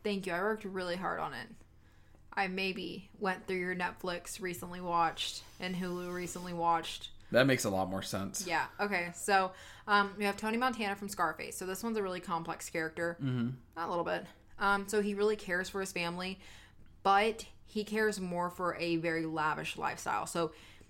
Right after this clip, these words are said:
Speaker 1: he's willing to abandon his mother and his sister in order to become this kingpin, this, you know, big-time drug dealer.
Speaker 2: Mm-hmm.
Speaker 1: But he still carries around his sister's picture in his wallet.
Speaker 2: Does he really?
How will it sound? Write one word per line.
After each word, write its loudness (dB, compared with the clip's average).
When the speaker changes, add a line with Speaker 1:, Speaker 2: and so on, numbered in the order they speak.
Speaker 1:
he's 2
willing 2
to 0
abandon 0
his -4
mother 0
and -4
his -6
sister -2
in -4
order -2
to 0
become -2
this -6
kingpin, -2
this, -8
you -8
know, -8
big-time 2
drug 2
dealer. -2
Speaker 2:
Mm-hmm. 4
Speaker 1:
But 6
he -4
still -4
carries -4
around -4
his -8
sister's -8
picture -8
in -6
his -12
wallet. -4
Speaker 2:
Does 2
he 8
really? 2